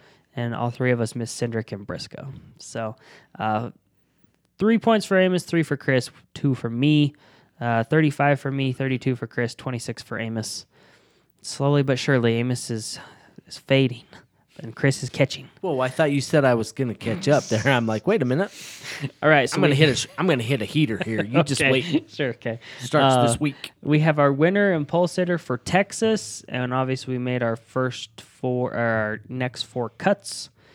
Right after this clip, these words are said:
Speaker 1: in this round of twelve, uh, as you just heard. So, Amos, lead us off with who will win in Texas.
Speaker 2: Okay. So, this has kinda been a struggle for me for most of the show based on, uh,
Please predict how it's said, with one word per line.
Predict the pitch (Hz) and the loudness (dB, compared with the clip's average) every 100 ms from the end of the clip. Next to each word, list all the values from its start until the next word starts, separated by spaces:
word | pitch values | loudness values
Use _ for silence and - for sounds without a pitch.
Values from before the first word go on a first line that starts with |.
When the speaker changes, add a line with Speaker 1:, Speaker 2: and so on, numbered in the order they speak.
| _ _ - | _ _ -12
Speaker 1:
in | 113 | -10
this | 110 - | -8 -6
round | 117 107 | -4 -6
of | - | -4
twelve, | 156 156 208 233 - - _ _ _ | 4 6 6 0 -10 -20 _ _ _
uh, | 113 113 110 | -6 -4 -4
as | 113 113 | -6 -8
you | 113 | -8
just | 117 - | -8 0
heard. | 180 220 - | 2 0 -2
So, | - 120 85 | 0 2 4
Amos, | 147 185 170 - | 2 2 0 0
lead | 156 | 0
us | 151 156 | 0 0
off | 151 143 - | 0 -2 -2
with | 135 131 | -4 -4
who | - 143 143 | -6 -4 -4
will | 139 131 | -2 -2
win | 120 123 120 117 | 0 0 0 -4
in | 113 110 | -6 -8
Texas. | - - - - 131 | -10 -10 -12 -4 -2
Speaker 2:
Okay. | 127 117 87 _ _ _ _ - | 0 -2 -4 _ _ _ _ -12
So, | - 143 135 131 135 - | 4 8 10 10 8 2
this | 139 135 - | 2 2 0
has | 120 | -4
kinda | - 156 | 0 2
been | 139 143 | 2 2
a | 131 | 0
struggle | - 139 127 127 | 0 0 0 -2
for | 143 | -2
me | 131 127 | 0 -2
for | 107 123 | -2 -4
most | 117 117 - | 0 -2 -2
of | 113 | -6
the | 110 | -6
show | - 117 117 101 - - _ _ _ - | 0 2 2 0 -6 -20 _ _ _ -4
based | 123 117 - 131 | 0 0 -2 -2
on, | 120 120 113 | -2 0 -2
uh, | 110 104 | -2 -4